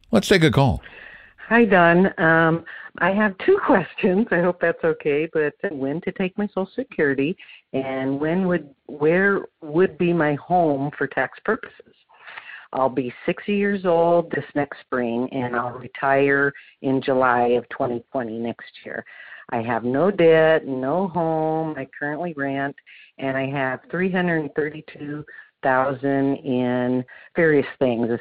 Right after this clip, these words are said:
Speaker 2: self-directed I R A, defined contribution plan, and a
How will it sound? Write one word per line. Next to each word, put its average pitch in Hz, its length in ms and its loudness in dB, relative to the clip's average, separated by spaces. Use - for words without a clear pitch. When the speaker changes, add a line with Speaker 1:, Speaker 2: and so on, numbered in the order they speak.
Speaker 2:
self-directed 135 600 0
I 131 40 2
R 127 260 4
A, 127 280 4
defined 123 440 -2
contribution 131 640 -6
plan, 135 460 -4
and 131 100 0
a 123 80 -2